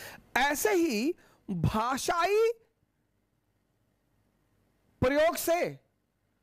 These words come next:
व्यक्ति के व्यक्तित्व की पहचान होती है कि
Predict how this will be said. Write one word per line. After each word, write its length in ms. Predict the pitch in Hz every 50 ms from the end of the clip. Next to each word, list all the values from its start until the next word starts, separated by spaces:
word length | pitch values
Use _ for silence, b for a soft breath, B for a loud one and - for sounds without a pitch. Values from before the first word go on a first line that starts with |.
| _ _ _ _ _ _ _ _ _ _ _ _ _ -
व्यक्ति 580 | 190 180 170 160 156 226 330 - - - 339 330
के 160 | - 359 370
व्यक्तित्व 600 | 320 208 214 220 220 - - 339 339 - - 285
की 140 | 226 330 339
पहचान 520 | - - 247 220 196 - - 220 226 233
होती 340 | 208 185 185 165 240 247 220
है 160 | 165 156 160 - _ _ _ _ _ _ _ _ _ _ _ _ _ _ _ _ _ _ _ _ _ _ _ _ b b b b b b b b b
कि 120 | - 277